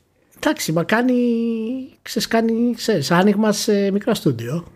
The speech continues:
<laughs> Δέκα, δέκα, δεκαπέντε ατόμων.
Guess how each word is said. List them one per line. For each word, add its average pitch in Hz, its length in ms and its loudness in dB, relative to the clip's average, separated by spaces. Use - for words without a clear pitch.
<laughs> - 440 -4
Δέκα, 190 520 4
δέκα, 190 240 4
δεκαπέντε 180 420 0
ατόμων. 165 460 -2